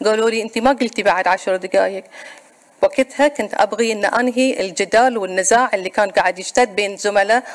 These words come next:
وما كنت أبي يطلعون بهذه الصورة. قلت له: "عيل، ارجع على الجلسة وقول لهم عقب عشر دقايق". فلما رجع قال لي، قلت لهم: "أنا جيت"، قال لي: "ما في نصاب". قلنا: "خلاص".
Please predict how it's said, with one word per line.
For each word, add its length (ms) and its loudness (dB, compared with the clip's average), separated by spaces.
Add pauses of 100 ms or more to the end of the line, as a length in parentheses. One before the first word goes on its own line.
(120)
وما 140 2
كنت 220 0
أبي 160 0
يطلعون 420 0
بهذه 360 2
الصورة. 440 0 (1000)
قلت 160 2
له: 80 6
"عيل، 280 2
ارجع 320 2
على 200 4
الجلسة 440 2
وقول 220 0
لهم 220 2
عقب 200 2
عشر 280 2
دقايق". 440 0 (180)
فلما 320 4
رجع 300 4 (360)
قال 120 6
لي، 100 0
قلت 200 -4
لهم: 260 -2 (300)
"أنا 180 2
جيت"، 280 2 (260)
قال 120 6
لي: 80 -2
"ما 120 4
في 140 0
نصاب". 340 0 (420)
قلنا: 160 -2
"خلاص". 380 0